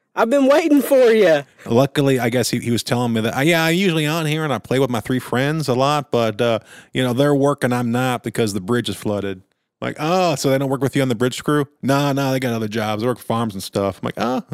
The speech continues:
Speaker 2: okay."
Speaker 1: <laughs> They don't work on the bridge crew. <laughs>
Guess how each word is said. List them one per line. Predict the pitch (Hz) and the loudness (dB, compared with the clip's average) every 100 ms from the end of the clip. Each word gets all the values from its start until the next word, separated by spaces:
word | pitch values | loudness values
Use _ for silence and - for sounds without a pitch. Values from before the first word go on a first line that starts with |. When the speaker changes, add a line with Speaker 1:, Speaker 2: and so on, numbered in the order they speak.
| 123 | -4
Speaker 2:
okay." | 214 180 202 - _ _ _ _ _ _ _ _ _ _ _ _ _ - | -2 -2 -4 -6 _ _ _ _ _ _ _ _ _ _ _ _ _ -6
Speaker 1:
<laughs> | 339 | -2
They | 277 | -2
don't | - 214 | -2 -2
work | 214 214 202 | 0 0 -2
on | 170 | -2
the | 185 | -4
bridge | - - 196 - 196 - - _ | -4 -6 -4 -4 -8 -20 -20 _
crew. | - - - - _ _ _ _ _ _ _ _ _ | -14 -14 -12 -18 _ _ _ _ _ _ _ _ _
<laughs> | - 359 | -2 -2